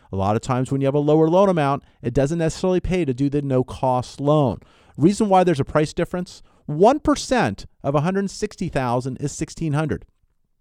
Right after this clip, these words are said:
One percent of four hundred thousand is four thousand dollars. There's an ability to raise capital faster to pay those closing costs. Pick up the phone right now, triple eight,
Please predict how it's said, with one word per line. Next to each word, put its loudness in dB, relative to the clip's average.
One 2
percent -2
of 2
four 2
hundred 0
thousand 0
is -2
four 2
thousand 0
dollars. -4
There's 0
an -2
ability 0
to -2
raise 0
capital -2
faster -4
to -2
pay 0
those -2
closing 2
costs. -2
Pick 0
up -2
the -6
phone -2
right 2
now, -2
triple -4
eight, -4